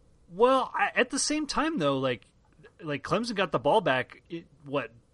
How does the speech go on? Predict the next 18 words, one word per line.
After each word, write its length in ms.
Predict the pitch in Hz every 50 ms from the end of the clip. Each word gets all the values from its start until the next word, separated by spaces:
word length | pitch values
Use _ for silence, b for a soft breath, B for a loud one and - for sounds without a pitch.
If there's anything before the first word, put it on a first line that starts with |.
| _ _ -
early 300 | 147 143 160 170 175 180
in 60 | 175
the 80 | 170 151
third 260 | - - 160 165 151
quarter 520 | - - 139 143 160 175 202 214 226 208 - _
with, 320 | - 139 127 - - - _ _ _
you 160 | 165 139 131
know, 40 | 120
down 320 | - - 139 135 147 165
three 360 | 160 - - - 143 147 170 214
with 160 | 214 196 -
the 60 | 131
chance 360 | - - 143 143 170 175 - -
to, 200 | - 147 131 123
to 180 | - - 131
reclaim 420 | 113 131 147 - - 185 180 170 151
the 80 | 135
lead, 480 | 120 117 127 135 170 202 233 226 240